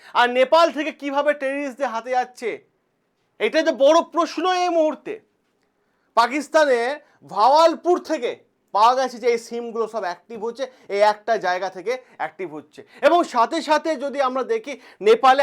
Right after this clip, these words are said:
আরও একটা জায়গা থেকে সিমগুলো অ্যাক্টিভ হচ্ছে, সেটা হচ্ছে সুনসাই এলাকা থেকে। তাই নেপালও কি এই টেররিস্ট গ্রুপগুলোকে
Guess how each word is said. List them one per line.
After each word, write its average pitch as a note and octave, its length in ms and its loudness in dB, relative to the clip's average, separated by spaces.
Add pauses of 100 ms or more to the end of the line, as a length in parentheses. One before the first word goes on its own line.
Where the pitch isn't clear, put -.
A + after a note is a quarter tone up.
(140)
আরও B3 140 2 (100)
একটা - 160 -4 (100)
জায়গা A#3 240 -2
থেকে A#3 200 -12
সিমগুলো A3+ 380 -10
অ্যাক্টিভ G3+ 280 -10 (100)
হচ্ছে, A3 180 -4 (280)
সেটা A3+ 160 -4
হচ্ছে A#3+ 160 -6 (280)
সুনসাই C#4+ 680 0 (360)
এলাকা G#3+ 240 0 (100)
থেকে। A#2+ 180 -16 (2000)
তাই A#3 200 0
নেপালও C#4+ 400 4
কি D4+ 80 -6 (160)
এই C#4 140 0
টেররিস্ট B3+ 400 -8
গ্রুপগুলোকে B3 420 -12